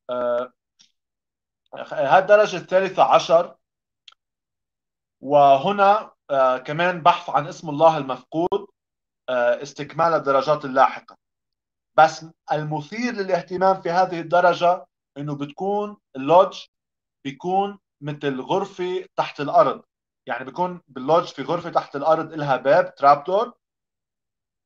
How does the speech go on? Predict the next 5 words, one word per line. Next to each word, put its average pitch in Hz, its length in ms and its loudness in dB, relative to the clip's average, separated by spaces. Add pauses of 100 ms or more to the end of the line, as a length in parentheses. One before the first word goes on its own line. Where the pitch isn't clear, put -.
(540)
آه، 131 300 4
ف-، 131 100 -4
ف-، 143 260 -4 (920)
آه، 131 600 -6
ف-، 123 460 0